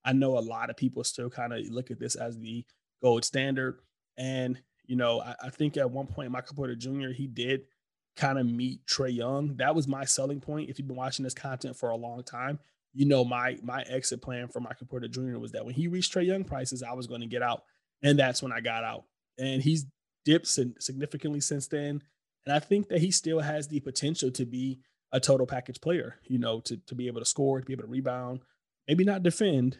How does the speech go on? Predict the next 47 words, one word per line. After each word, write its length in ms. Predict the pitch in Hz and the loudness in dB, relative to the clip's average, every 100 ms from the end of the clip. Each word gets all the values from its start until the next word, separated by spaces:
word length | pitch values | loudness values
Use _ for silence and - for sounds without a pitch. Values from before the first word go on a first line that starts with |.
| - | -8
but, 300 | 127 127 120 _ - | -4 -2 -2 _ -4
you 80 | |
know, 100 | 131 | -4
kinda 300 | 131 151 139 | -2 -4 -4
do 180 | 123 135 | -2 -2
it 60 | 127 | 0
all 200 | 120 123 | -2 -4
on 100 | 117 | -6
the 60 | |
court. 340 | 117 147 143 139 _ _ _ | -2 0 0 -4 _ _ _
And 100 | 135 | 2
I 80 | 143 | 6
wouldn't 300 | 170 175 147 | 8 6 6
be 100 | 143 | 6
surprised 720 | 147 131 - 135 131 120 117 | 4 0 -4 -4 -2 -4 -6
if, 320 | 120 120 - - | -6 -8 -8 -18
if 160 | 123 117 | -16 -8
he 240 | 139 160 | -2 0
had 340 | 131 131 120 113 _ _ _ _ 123 | 0 0 -2 -6 _ _ _ _ -10
the, 240 | 123 110 113 | -8 -8 -4
the 180 | 127 | -4
ability 460 | 123 127 139 131 123 | -2 -2 -2 -2 -2
or 80 | 123 | -4
the, 260 | 120 120 - _ _ _ _ | -6 -8 -10 _ _ _ _
if, 120 | 147 147 | 0 0
if 140 | 143 | 4
he 100 | 165 | 4
shot 360 | 151 - 139 135 | 6 6 4 0
back 180 | 131 | 0
up 120 | 139 127 | 0 0
to 80 | |
Trae 240 | 127 - 127 | -4 -4 -4
Young 180 | 117 123 | -4 -6
price 260 | 117 117 | -6 -6
points. 440 | - 107 - - - | -8 -12 -6 -6 -4
You 120 | 120 | -4
know, 100 | 117 | -2
I 80 | 117 | -2
think 300 | 123 139 131 | -2 -4 -2
that 120 | 123 | -4
he 220 | 123 135 131 | -4 -6 -6
has 300 | 123 123 123 | -6 -6 -10
the 80 | |
potential 400 | 123 - 123 117 | -10 -6 -6 -6
to 60 | 110 | -8
do 140 | 110 | -6
so. 300 | 117 - 104 | -4 -4 -6